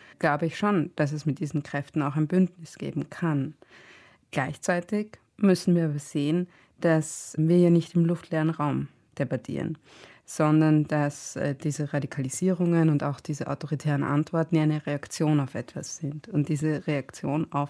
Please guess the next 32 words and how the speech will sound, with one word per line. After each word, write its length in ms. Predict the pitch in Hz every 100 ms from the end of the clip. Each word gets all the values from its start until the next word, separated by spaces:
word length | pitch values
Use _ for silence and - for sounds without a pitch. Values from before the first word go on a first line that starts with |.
| -
etwas 480 | 139 - 165 160 -
ist, 460 | - 160 - - - - - - -
dass 320 | - 151 - 165
wir 380 | 156 151 151 143 - _ -
nicht 240 | 214 -
nur 60 | 175
in 80 | 165
einem 120 | 147
Gesellschaftssystem 920 | 147 147 175 196 - 180 - 175 170
leben, 240 | 165 165 156
wo 40 |
wir 80 | 151
gesellschaftspolitische 920 | 143 - 165 165 - - 160 165 160
Debatten 440 | 156 151 156 - 156
führen, 240 | - 156
sondern 240 | 151 151 143
dass 220 | 151 -
wir 100 | 143
natürlich 480 | 143 - 143 147 -
auch 200 | 160 -
in 100 | 151
einem 220 | 156 143 - - - _ _ -
ökonomischen 600 | 165 165 160 165 151 147
System 580 | - 131 - 127 131 139 _ _ _ _ _
leben, 460 | 151 156 160 170 160
das 520 | 160 143 156 - - _ _ _ _
für 220 | - 175
sehr 240 | - 160 151
viel 180 | 170
Ungleichheit 720 | 196 202 175 165 143 156 147
gesorgt 500 | - - 143 147 -
hat 260 | 165 175